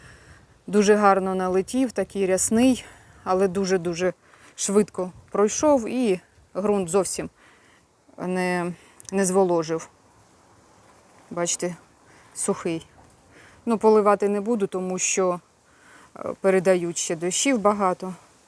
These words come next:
тому не буду поливати. Ось так виграді-,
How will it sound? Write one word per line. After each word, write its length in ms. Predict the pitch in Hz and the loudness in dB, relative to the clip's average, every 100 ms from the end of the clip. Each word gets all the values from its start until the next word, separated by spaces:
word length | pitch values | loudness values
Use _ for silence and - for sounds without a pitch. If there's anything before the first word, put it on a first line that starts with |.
| _ _ _ _ _ | _ _ _ _ _
тому 240 | - 180 185 | -8 -4 -2
не 120 | 185 | -2
буду 280 | 170 170 170 | -2 -4 -2
поливати. 580 | 180 170 165 160 - 180 - - - - - - - | -2 -2 -2 -4 -8 -14 -16 -20 -20 -20 -16 -14 -6
Ось 160 | 175 - | -6 -4
так 240 | 170 - | -6 -6
виграді-, 440 | 175 175 170 165 | -6 -2 -2 -4